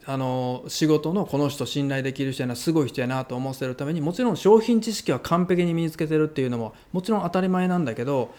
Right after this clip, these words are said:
あ-、あとまあトークが上手いとかそういうのも全部ひっくるめて、で、その上に必要なのは、なぜこの仕事をしているのかとか、この仕事を通じてお客さん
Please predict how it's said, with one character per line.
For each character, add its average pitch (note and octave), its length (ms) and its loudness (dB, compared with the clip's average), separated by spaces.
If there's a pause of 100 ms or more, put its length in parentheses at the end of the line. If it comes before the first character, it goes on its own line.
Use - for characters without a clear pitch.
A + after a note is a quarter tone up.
(140)
あ-、 G3 200 -2
あ G#3 40 0
と F3+ 100 -2
ま D#3 120 4
あ C3 60 0
ト G#3 200 4
ー - 40 4
ク C3 100 -2
が A2+ 100 -2 (100)
上 D3+ 180 2
手 A#2 40 -2
い - 40 -6
と A#2+ 80 -8
か A#2 80 -8
そ D#3+ 120 -4
う D#3+ 40 2
い - 0 -
う - 20 2
の C#3+ 60 0
も A2+ 80 -4
全 D3 160 0
部 B2 60 -4
ひ - 80 -12
っ - 40 -20
く D3 100 -6
る C3+ 80 -2
め A2+ 100 -6
て、 A2+ 240 -6 (340)
で、 G3+ 100 -2
そ G3+ 160 0
の A3 160 4
上 B3 280 6
に C#4+ 340 4 (200)
必 - 260 -4
要 F#3+ 80 6
な D#3 100 2
の C#3 100 -2
は、 F#3+ 220 -2 (160)
な A#3+ 180 4
ぜ C4 160 2
こ E3 160 -2
の D3+ 100 2
仕 D3 140 -2
事 C#3+ 220 2
を F#3 60 2
し - 80 -6
て B2+ 140 -2
い B2 40 0
る B2 80 -4
の G#2+ 100 -8
か A2+ 240 -4
と - 100 -14
か、 - 140 -20 (280)
こ F3 100 -2
の F#3 100 2
仕 F3+ 160 0
事 F3+ 340 4
を F3+ 80 2
通 F3+ 220 0
じ E3 120 -4
て A3 80 2
お D#3 100 0
客 D3+ 180 -2
さ F3 220 -2
ん D#3 120 -2